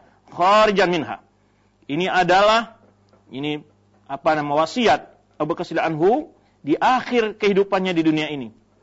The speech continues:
Ya. "Wa inda awal ahdi bil akhirah dakhilan fiha." Di awal dia akan menghadapi hari akhirat.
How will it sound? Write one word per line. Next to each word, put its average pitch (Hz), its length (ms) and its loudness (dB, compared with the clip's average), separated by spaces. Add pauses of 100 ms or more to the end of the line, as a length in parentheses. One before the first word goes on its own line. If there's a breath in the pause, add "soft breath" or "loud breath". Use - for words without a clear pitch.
(180)
Ya. 151 320 -6 (460 soft breath)
"Wa 165 240 0
inda 233 240 4
awal 240 160 4
ahdi 254 320 0
bil 240 160 0
akhirah 247 560 2
dakhilan 220 460 2
fiha." 139 260 -6 (480)
Di 143 140 -6
awal 190 340 4
dia 170 240 2
akan 175 240 0
menghadapi 156 320 -4
hari 156 240 -2
akhirat. 147 400 -6